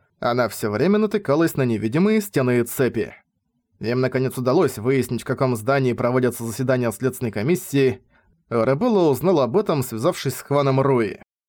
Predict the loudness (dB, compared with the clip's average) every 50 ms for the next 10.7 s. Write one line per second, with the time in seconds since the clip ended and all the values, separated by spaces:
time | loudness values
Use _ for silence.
0 | _ _ _ _ _ _ _ _ -10 -6 -4 -2 0 0 0 0 0 0 2 4
1 | 4 4 2 0 -2 -2 -2 0 -2 -2 0 2 2 4 4 2 2 0 -2 -4
2 | -2 -2 -2 -2 -2 0 0 0 2 2 2 2 2 2 2 2 2 2 0 0
3 | 0 -2 -2 0 0 0 2 2 2 2 2 0 0 0 0 -2 -2 -2 -2 -2
4 | -2 -2 -2 -2 0 2 2 2 2 2 2 0 0 -4 _ _ _ _ _ _
5 | -10 -6 -2 -2 0 0 2 2 2 2 0 0 2 2 2 2 2 2 2 0
6 | 0 0 0 0 -2 0 -2 -4 -2 0 -2 -2 -2 -4 -6 -2 0 0 0 0
7 | -4 -4 0 2 2 2 0 -2 _ _ _ _ _ _ -4 -4 -4 -4 -6 -4
8 | -2 -2 0 0 2 2 2 2 0 -2 -4 -6 -8 -6 -2 -2 -2 -2 -2 -2
9 | -4 -2 0 0 0 0 0 -2 -2 0 0 0 0 -2 -2 -2 0 0 0 0
10 | -2 -2 -2 0 0 2 0 2 0 -2 -4 -6 -10